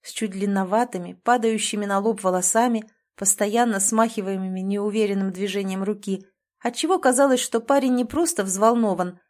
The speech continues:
а испытывает острый дискомфорт от самого факта своего присутствия здесь,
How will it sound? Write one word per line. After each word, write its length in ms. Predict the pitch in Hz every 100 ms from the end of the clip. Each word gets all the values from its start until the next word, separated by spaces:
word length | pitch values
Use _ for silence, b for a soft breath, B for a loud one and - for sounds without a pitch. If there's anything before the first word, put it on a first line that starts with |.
| _
а 160 | - 180
испытывает 640 | 190 - 233 233 240 240
острый 360 | 226 247 - 226
дискомфорт 840 | 214 - 226 233 233 294 262 -
от 120 | 190 196
самого 380 | 226 233 240
факта 420 | 247 285 269 269 185
своего 360 | 190 202 202
присутствия 680 | 202 220 - 214 - - 226
здесь, 420 | 208 220 190 -